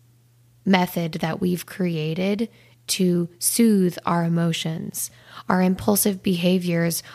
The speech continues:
are actually just a way that we're using to push these things down. So, for example, I'm feeling stressed.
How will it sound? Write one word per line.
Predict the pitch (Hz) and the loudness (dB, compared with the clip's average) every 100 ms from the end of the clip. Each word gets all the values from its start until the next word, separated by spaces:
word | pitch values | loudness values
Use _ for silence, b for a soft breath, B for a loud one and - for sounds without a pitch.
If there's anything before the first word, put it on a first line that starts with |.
| B | B
are | - 180 | -2 2
actually | 180 175 - 190 170 | 0 0 -2 -2 0
just | 175 170 - | -2 -2 -2
a | 170 | 0
way | 175 175 | 2 2
that | 185 185 | 2 0
we're | 180 170 | 0 0
using | 170 170 170 | 0 0 0
to | 165 190 | -2 -6
push | - - 214 | -4 -2 0
these | - 220 | 2 0
things | - 214 214 | 2 0 0
down. | 196 175 170 185 214 | 0 0 0 -2 -4
So, | - 180 175 | -2 -2 -2
for | - 175 | -2 -4
example, | 165 - 165 170 170 170 B B B | -4 -2 0 0 0 0 B B B
I'm | 190 190 | 0 2
feeling | 190 190 185 | 4 4 2
stressed. | - 170 170 196 - - | 0 -2 0 -2 -4 -6